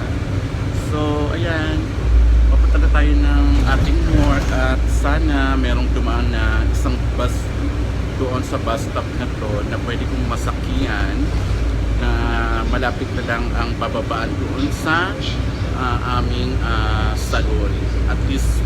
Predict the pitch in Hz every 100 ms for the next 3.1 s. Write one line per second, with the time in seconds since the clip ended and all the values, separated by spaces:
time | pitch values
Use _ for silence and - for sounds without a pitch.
0 | 135 143 139 - - - 165 - - 127
1 | - - - - - 120 117 - - -
2 | - - - 123 120 123 - 123 120 120
3 | 113